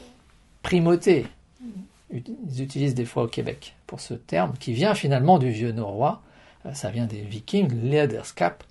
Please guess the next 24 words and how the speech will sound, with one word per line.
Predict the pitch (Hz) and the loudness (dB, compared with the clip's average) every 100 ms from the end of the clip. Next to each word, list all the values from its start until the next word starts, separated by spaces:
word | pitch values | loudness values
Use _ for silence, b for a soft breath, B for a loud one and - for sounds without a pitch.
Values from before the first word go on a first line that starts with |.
| b b b b | b b b b
En | - | -2
fait, | 190 190 | 4 4
c'est | - 110 | 2 -2
celui | - 202 | 2 2
qui, | 180 160 165 | 4 6 6
euh, | 123 110 110 | 6 2 -2
dirigeait | 127 131 120 117 196 | -6 -8 -2 8 8
le | 107 | 8
bateau, | 101 143 180 139 101 | 2 2 2 0 -2
celui | - | -10
qui | 127 117 | -8 -6
était | 101 - 160 151 110 | -8 -4 0 2 0
la | 131 | -6
personne | 123 113 - 202 139 | -10 -6 0 2 2
qui, | - - b b b b - | -6 -14 b b b b -14
qui | - - | -10 2
amenait | 139 170 180 165 | 6 10 10 12
les | 156 151 | 10 10
autres | 196 160 | 8 8
dans | 123 165 147 | 4 2 0
ces | - 139 120 110 | -2 -2 -2 -6
expéditions | 101 - 104 104 - - | -12 -12 -12 -8 -4 -2
de | 110 | -2
Vikings | 104 - 143 156 | -6 -8 -4 -4